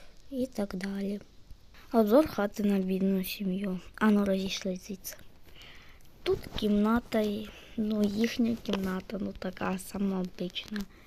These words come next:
типу, однушка. Ось їхня кухня.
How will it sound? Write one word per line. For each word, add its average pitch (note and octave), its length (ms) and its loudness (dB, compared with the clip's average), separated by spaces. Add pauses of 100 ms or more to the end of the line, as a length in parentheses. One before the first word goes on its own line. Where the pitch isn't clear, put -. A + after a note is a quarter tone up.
(180)
типу, - 220 -6
однушка. F3+ 680 -4 (960)
Ось B3+ 260 2
їхня G#3 440 -2
кухня. G3+ 540 -8